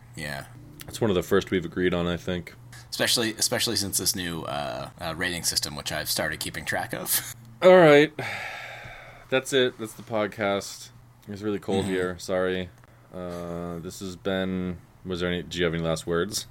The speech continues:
Speaker 2: I didn't mean that to sound threatening. I'm just curious.
Speaker 1: That was the Year of the Wizard. It was, uh,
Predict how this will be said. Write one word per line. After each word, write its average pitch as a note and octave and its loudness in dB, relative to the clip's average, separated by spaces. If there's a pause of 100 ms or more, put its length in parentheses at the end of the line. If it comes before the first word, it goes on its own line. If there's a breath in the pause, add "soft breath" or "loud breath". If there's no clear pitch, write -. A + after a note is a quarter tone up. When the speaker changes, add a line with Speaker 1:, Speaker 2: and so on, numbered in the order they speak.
(140)
Speaker 2:
I - -4
didn't E2+ -2
mean E2 0
that D#2+ 0
to D#2 -8
sound D#2 -4
threatening. C2+ -6 (180)
I'm D2 -10
just C2+ -14
curious. B1+ -8 (100)
Speaker 1:
That F#2+ -2
was G2+ -2
the F#2+ -6
Year F#2 -2
of G2+ -2
the G2 -2
Wizard. G2 -2
It F2+ -16
was, E2+ -8
uh, E2 -8